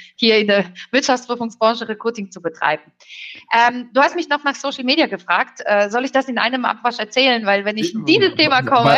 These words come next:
Speaker 2: was für mich noch mal, ähm,
Speaker 1: <laughs> Genau.
Speaker 2: vorher, um, um's einzuordnen, spannend wäre, ist,
Speaker 1: Mhm.
Speaker 2: welchen Personalbedarf sprechen wir da im Jahr?
Speaker 1: Ja.
Speaker 2: Also, wie viele Leute seid ihr gerade jetzt Deutschland
Speaker 1: Mhm.
Speaker 2: fokussiert und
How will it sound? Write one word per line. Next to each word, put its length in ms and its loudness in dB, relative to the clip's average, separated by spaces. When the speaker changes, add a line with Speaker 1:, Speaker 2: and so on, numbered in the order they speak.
Speaker 2:
was 220 0
für 80 2
mich 180 2
noch 100 2
mal, 380 2
ähm, 180 -2
Speaker 1:
<laughs> 20 -10
Genau. 140 0
Speaker 2:
vorher, 260 2
um, 140 0
um's 220 -6
einzuordnen, 920 -6
spannend 300 -4
wäre, 120 -2
ist, 180 -8
Speaker 1:
Mhm. 420 -12
Speaker 2:
welchen 240 -4
Personalbedarf 600 -4
sprechen 340 -6
wir 100 -4
da 160 -8
im 120 -6
Jahr? 420 -8
Speaker 1:
Ja. 100 -8
Speaker 2:
Also, 480 -4
wie 320 -8
viele 200 -2
Leute 340 0
seid 300 -4
ihr 100 -10
gerade 380 -2
jetzt 400 -6
Deutschland 340 -2
Speaker 1:
Mhm. 40 -20
Speaker 2:
fokussiert 560 -2
und 260 -4